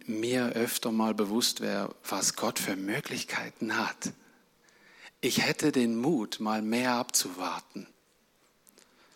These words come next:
was er sich jetzt überlegt hat, wie er seine Möglichkeiten jetzt für mich einsetzen wird.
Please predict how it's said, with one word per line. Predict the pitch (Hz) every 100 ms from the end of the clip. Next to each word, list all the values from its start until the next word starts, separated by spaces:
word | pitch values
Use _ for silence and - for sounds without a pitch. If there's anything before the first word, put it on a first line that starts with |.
| - _ _ _ _ _ -
was | 104 -
er | - 120 135
sich | 123 117
jetzt | 117 113 -
überlegt | 107 104 107 107 -
hat, | - 85 - _ _ - - _ _ - _ _ - -
wie | - - 170 151
er | 139 117
seine | 123 131 127
Möglichkeiten | 123 123 120 - - 101 -
jetzt | 101 110 - -
für | 107
mich | 107 123 -
einsetzen | 113 113 104 92 - - 87
wird. | 90 87